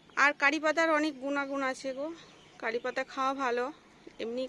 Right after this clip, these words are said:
কাঁচা পাতা তো চিবিয়ে খুব একটা খাওয়া যায় না, তো খেতে পারলে ভালো, কাঁচা পাতাও খাওয়া যায় চিবিয়ে। আর এরকম যে কোনো ভাজাভুজির সঙ্গে, তারপরে আপনার যে কোনো ইয়ে,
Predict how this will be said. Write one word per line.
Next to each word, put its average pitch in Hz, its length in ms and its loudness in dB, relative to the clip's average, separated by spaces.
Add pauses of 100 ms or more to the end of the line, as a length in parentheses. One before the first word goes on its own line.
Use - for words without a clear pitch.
কাঁচা 254 220 -2
পাতা 262 240 -4
তো 269 140 -6
চিবিয়ে 262 360 -6
খুব 254 220 -6
একটা 277 280 -2
খাওয়া 277 260 -2
যায় 285 180 0
না, 311 180 0
তো 302 120 -10
খেতে 262 220 -6
পারলে 269 260 -4
ভালো, 254 260 -2
কাঁচা 240 220 -6
পাতাও 247 280 -6
খাওয়া 233 240 -2
যায় 247 160 -2
চিবিয়ে। 233 400 -6 (800)
আর - 140 2
এরকম 294 380 4
যে 285 120 2
কোনো 302 200 2
ভাজাভুজির 269 500 2
সঙ্গে, 285 460 4
তারপরে 262 540 4
আপনার 254 500 -4
যে 254 120 0
কোনো 269 500 -2 (240)
ইয়ে, 240 440 0